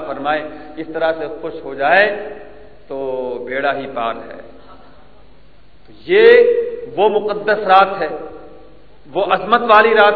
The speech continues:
ہے کہ جس کو قرآن کریم نے لیلۃ المبارکہ فرمایا۔ تو جو، جس رات کو،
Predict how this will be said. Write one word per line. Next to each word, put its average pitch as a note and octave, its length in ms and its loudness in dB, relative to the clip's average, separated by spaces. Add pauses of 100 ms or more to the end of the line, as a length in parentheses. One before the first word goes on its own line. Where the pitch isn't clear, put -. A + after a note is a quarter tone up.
(120)
ہے - 80 -8 (400)
کہ D#3 100 -14
جس G#3+ 500 -6
کو G#3+ 300 2
قرآن F3+ 320 0 (180)
کریم E3+ 360 -4 (160)
نے A3 400 -2 (360)
لیلۃ E3 640 0
المبارکہ D3 840 -2
فرمایا۔ A2+ 540 -10 (460)
تو C3+ 80 -16
جو، D#3+ 300 -4
جس E3 260 -6
رات F#3 400 4
کو، G#3 300 4